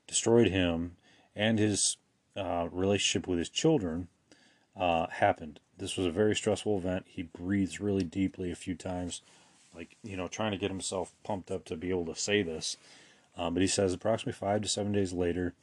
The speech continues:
the following event took place. <clears throat> This was after a seventy-two hour, uh,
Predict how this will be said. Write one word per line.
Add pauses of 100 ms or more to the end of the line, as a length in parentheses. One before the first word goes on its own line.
(260)
the
following
event
took
place. (460)
<clears throat> (300)
This
was
after
a
seventy-two (280)
hour, (160)
uh,